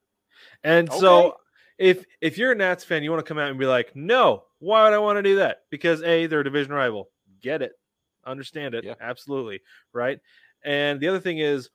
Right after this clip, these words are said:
Speaker 1: why do I wanna be cheering for their success when they're not on my team? I get that as well. I get it.
Speaker 2: Sure. Yeah.
Speaker 1: But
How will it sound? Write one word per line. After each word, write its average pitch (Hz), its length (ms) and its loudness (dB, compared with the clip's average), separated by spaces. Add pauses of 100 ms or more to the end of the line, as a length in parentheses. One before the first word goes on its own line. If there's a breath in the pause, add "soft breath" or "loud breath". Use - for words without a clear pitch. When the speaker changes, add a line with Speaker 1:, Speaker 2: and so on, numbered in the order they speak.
(100)
Speaker 1:
why 160 240 0
do 190 60 -2
I 180 180 0
wanna 151 260 -6
be 139 80 -4
cheering 151 240 -8
for 123 100 -12
their 160 200 0
success 123 540 -8
when 127 120 -12
they're 131 100 -8
not 131 180 -4
on 123 120 -4
my 127 180 -8
team? 110 320 -16 (340)
I 123 60 -12
get 160 200 -10
that 175 180 -2
as 160 120 -4
well. 160 300 -4 (380)
I 127 80 -10
get 135 220 -4
it. - 40 -6
Speaker 2:
Sure. - 160 -14 (480)
Yeah. - 60 -10
Speaker 1:
But 160 320 2